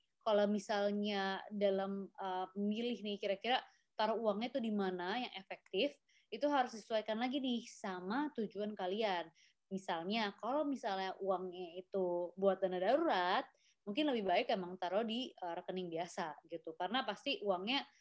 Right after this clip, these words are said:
eh, kadang-kadang dibutuhkan gitu. Dan itu nggak tahu kapan dibutuhkannya. Nah, terus kalau misalnya kalian ini uangnya ternyata dana nganggur nih, eh, atau mungkin kalian ini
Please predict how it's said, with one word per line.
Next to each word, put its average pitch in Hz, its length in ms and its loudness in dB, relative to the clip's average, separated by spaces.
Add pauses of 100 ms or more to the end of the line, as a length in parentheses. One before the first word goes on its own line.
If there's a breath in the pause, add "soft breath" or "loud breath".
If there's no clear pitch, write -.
(340)
eh, 180 180 -2
kadang-kadang 196 480 2
dibutuhkan 202 640 -2
gitu. 160 380 -8 (160)
Dan 202 180 4
itu 190 160 -2
nggak 226 220 0
tahu 208 180 4
kapan 180 380 -2
dibutuhkannya. 165 640 -10 (440)
Nah, 165 320 -6
terus 302 320 2
kalau 208 240 2
misalnya 240 800 0
kalian 190 240 0
ini 247 200 2
uangnya 208 360 0
ternyata 214 480 0
dana 190 280 4
nganggur 226 520 2
nih, 175 200 -4 (540)
eh, 175 360 0 (140)
atau 240 400 4
mungkin 240 440 -4
kalian 208 280 2
ini 262 40 -2